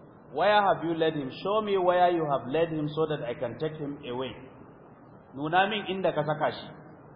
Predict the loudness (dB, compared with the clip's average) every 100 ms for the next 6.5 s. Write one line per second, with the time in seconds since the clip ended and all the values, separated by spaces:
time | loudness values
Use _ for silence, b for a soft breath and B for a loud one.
0 | -20 -20 -20 -20 -20 -20 -2 -2 0 2
1 | 2 2 -4 -2 0 0 -2 -8 -12 -16
2 | -20 -20 -20 -20 -20 -20 -20 -20 -20 -20
3 | -20 -20 -20 -20 -20 -10 0 0 2 4
4 | 6 4 0 -2 4 6 8 8 4 -4
5 | -2 -2 0 2 2 2 0 4 6 6
6 | 4 -2 -4 -6